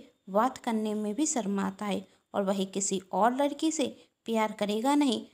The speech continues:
तुझे कोई गलतफहमी हो रही है। तुम्हें और पंकज को आराम से बैठकर बातें करनी चाहिए और गलतफहमी को दूर करना चाहिए।" पूजा, "ठीक है, मैं समझ गई, तू मुझे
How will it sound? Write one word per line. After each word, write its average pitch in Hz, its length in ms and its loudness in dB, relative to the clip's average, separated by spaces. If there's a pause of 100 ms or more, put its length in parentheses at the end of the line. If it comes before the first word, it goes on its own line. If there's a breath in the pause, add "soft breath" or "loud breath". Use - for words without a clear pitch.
(160)
तुझे 285 240 0
कोई 247 280 0
गलतफहमी 208 600 0
हो 247 180 -2
रही 208 260 -4 (100)
है। 269 140 2 (1160)
तुम्हें 233 300 2 (200)
और 240 200 6
पंकज 214 380 0
को 302 180 2 (140)
आराम 277 300 4
से 277 160 -2
बैठकर 214 340 -2
बातें 202 320 -2
करनी 208 300 -2
चाहिए 202 440 -2 (280 loud breath)
और 202 140 4
गलतफहमी 226 580 0
को 311 160 0
दूर 220 240 -2
करना 202 340 -2
चाहिए।" 196 420 -4 (320 soft breath)
पूजा, 254 300 0
"ठीक 220 340 -4
है, 208 100 -2
मैं 240 200 0
समझ 226 400 -2
गई, 196 220 0
तू 269 280 -2
मुझे 214 480 -2